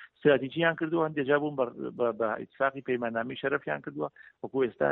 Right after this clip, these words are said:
هەندێک جار زۆر لە یەکتر نزیک بوونەتەوە، هەتا دوایی. کەواتە مەسەلەکە هەرەوە نییە کە، ئێ، لە حەملە چی ڕوویە ئیتر ئەوە بێتە پێوە. و هەندێک جار، یعنی، ئەگەر تەماشا بکەی، یعنی، هەندێک،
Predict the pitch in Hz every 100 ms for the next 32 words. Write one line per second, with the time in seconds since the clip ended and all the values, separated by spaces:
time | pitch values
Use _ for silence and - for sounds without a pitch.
0 | 147 151 135 117 113 135 135 - - -
1 | 120 156 147 123 160 151 151 165 180 240
2 | 214 180 151 104 107 107 107 - 160 214
3 | 202 165 165 165 202 - 180 208 233 165
4 | - 107 - - - - - 117 117 131
5 | 123 117 123 131 127 - - 131 120 123
6 | 123 131 127 127 127 120 113 - 98 95
7 | 92 _ _ _ _ _ - - 170 175
8 | 165 185 208 190 165 127 127 127 170 113
9 | 123 139 123 113 - 117 113 - - 113
10 | 104 113 160 131 120